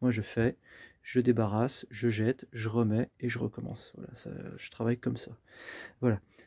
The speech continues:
Allez, euh, bah là, je vais, euh, faire un, un tout petit trou, euh, dans l'angle ici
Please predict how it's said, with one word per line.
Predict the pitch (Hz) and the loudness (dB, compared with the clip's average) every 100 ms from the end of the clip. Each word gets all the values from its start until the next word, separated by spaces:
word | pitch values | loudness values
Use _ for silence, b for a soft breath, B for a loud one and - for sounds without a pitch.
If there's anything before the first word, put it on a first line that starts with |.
| _ | _
Allez, | 139 110 - 131 | 2 2 0 0
euh, | 120 113 | 4 6
bah | 113 131 | 6 6
là, | 180 | 4
je | 127 | 2
vais, | 131 143 | 4 6
euh, | 117 | 6
faire | 117 160 123 | 4 4 6
un, | 110 | 6
un | 123 | 4
tout | 117 113 | 0 0
petit | - 208 | -2 -8
trou, | - 185 B B B B - | -4 -6 B B B B 0
euh, | 120 117 110 131 113 | 2 4 2 0 0
dans | 131 143 | 6 8
l'angle | 139 175 131 - | 8 6 2 -2
ici | - 202 | 4 6